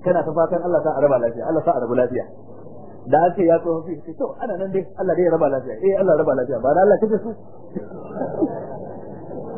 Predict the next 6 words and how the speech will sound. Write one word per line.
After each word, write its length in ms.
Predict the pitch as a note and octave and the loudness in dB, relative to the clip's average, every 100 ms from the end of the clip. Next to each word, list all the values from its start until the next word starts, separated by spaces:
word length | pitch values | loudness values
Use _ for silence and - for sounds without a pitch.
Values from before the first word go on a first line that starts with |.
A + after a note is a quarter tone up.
| - G#3 - - - - - - - - - - - - - - - - - - - - - - - - | -2 -2 -4 -14 -14 -8 -6 -6 -10 -12 -12 -12 -14 -14 -14 -14 -14 -14 -14 -14 -14 -14 -14 -14 -10 4
Kai 140 | B3 | 6
lokacin 340 | C4+ C#4 G#3+ B3 | 6 2 -2 -2
da 60 | |
kake 180 | G#3+ A3+ | -2 -2
musu 160 | G3+ F#3+ | -2 0
ɗawainiya, 460 | E3 D#3 D#3 F3 | 2 2 2 0